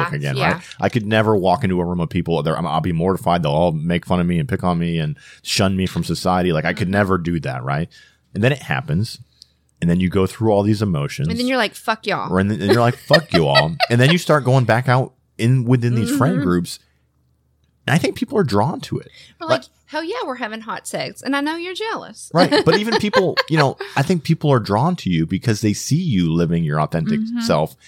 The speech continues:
Speaker 1: and not giving a fuck. And that's, that's attractive to people. I think
Speaker 2: Yeah.
Speaker 1: people, you know, can see that and be like, "Holy fuck, like, she gives no fucks and she's living her best life." And, like,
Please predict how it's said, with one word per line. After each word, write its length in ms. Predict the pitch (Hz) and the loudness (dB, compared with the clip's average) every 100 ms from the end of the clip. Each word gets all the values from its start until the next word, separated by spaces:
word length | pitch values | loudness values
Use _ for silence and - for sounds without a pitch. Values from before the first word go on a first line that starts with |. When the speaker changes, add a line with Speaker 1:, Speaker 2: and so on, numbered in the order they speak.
| - - | -20 -6
Speaker 1:
and 80 | 98 | -2
not 220 | 104 98 | -2 -2
giving 300 | 123 165 143 | 0 0 0
a 60 | 78 | -2
fuck. 360 | 67 65 - - | -2 -4 -4 -4
And 120 | 110 | 0
that's, 320 | 131 127 - _ _ _ _ - | 0 -2 -10 _ _ _ _ -4
that's 160 | 120 | -2
attractive 540 | 160 - 127 98 120 135 | -2 -2 -4 -2 -4 -4
to 100 | 131 | -8
people. 340 | 151 - - | -10 -8 -6
I 60 | 101 | 0
think 160 | 139 | 2
Speaker 2:
Yeah. 80 | - | 2
Speaker 1:
people, 340 | 160 143 123 - _ _ _ | 0 0 -4 -8 _ _ _
you 100 | - | -6
know, 160 | 123 95 | -2 0
can 180 | - 107 | 0 -2
see 220 | - 143 | 0 2
that 280 | 127 101 - | 2 2 0
and 100 | 95 | 0
be 80 | 101 | 0
like, 280 | 87 85 - _ _ _ _ | 2 0 -4 _ _ _ _
"Holy 220 | 143 107 | 2 2
fuck, 360 | - 110 - | 2 -2 -2
like, 100 | 73 | -6
she 220 | - 147 147 | -4 -2 0
gives 240 | 85 69 | -2 0
no 100 | 85 | 0
fucks 420 | 87 85 120 - | 0 0 -2 -2
and 160 | - 82 | -6 -2
she's 220 | - - | -2 0
living 180 | 87 87 | 0 2
her 60 | |
best 260 | 78 95 - | 2 0 -2
life." 260 | 117 127 113 | 0 0 -2
And, 120 | 92 | -4
like, 260 | 87 82 | -2 -4